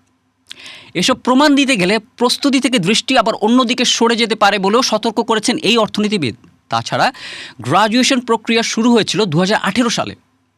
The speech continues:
তখন জানানো হয়েছিল দু হাজার চব্বিশে এলডিসি গ্র্যাজুয়েশন হবে।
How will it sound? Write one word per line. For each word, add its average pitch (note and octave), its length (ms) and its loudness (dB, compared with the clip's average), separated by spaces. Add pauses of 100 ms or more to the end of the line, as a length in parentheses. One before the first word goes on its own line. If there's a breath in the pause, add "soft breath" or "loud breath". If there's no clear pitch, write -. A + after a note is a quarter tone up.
(680 loud breath)
তখন B3 360 2 (120)
জানানো F3+ 340 2
হয়েছিল F#3+ 320 0
দু C#3+ 160 -2
হাজার F3 180 0 (100)
চব্বিশে G#3 580 0
এলডিসি E3+ 380 0
গ্র্যাজুয়েশন A2+ 480 -4
হবে। A2 160 -14